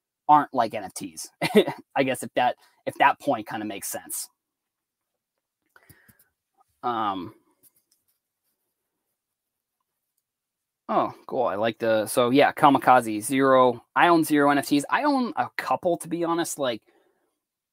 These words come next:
it's not something I went crazy with. Like, I don't own any of the Top Shots. I think I own a, I own a couple of projects that I bought, like, eh, the past few months 'cause the prices j-, for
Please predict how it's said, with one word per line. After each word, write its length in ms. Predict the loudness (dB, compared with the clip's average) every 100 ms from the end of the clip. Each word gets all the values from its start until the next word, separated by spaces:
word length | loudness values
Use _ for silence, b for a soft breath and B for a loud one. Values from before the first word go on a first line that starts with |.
| _ _ -6
it's 360 | -6 -4 -6
not 280 | -4 -4 -4
something 260 | -6 -6 -4
I 100 | -4
went 300 | -4 -6 -8
crazy 500 | -12 -10 -8 -2 -2
with. 360 | 0 0 -2
Like, 220 | -4 -4 -2
I 60 |
don't 160 | 0 4
own 200 | 4 4
any 160 | 4 2
of 40 |
the 60 | 0
Top 300 | -6 -8 -6
Shots. 300 | -8 -6 -8
I 220 | -8 -12 _ _ _ _ _ _ _ _
think 160 | -8 -4
I 120 | -4
own 260 | 0 0 0
a, 100 | -2
I 100 | -8
own 160 | -6 -4
a 60 | -4
couple 400 | -2 -2 0 -2
of 100 | -2
projects 540 | -2 -2 0 -4 -4
that 120 | -4
I 100 | -4
bought, 360 | 0 2 2 0
like, 220 | -4 -6 -10 -10
eh, 160 | -10 -10
the 120 | -8
past 340 | -6 -6 -4
few 120 | -6
months 340 | -4 -4 -6 -10
'cause 260 | -4 -4
the 80 | -4
prices 540 | -2 0 0 -2 -8 -10 _
j-, 160 | -12 -12 -6
for 340 | -4 -2 -6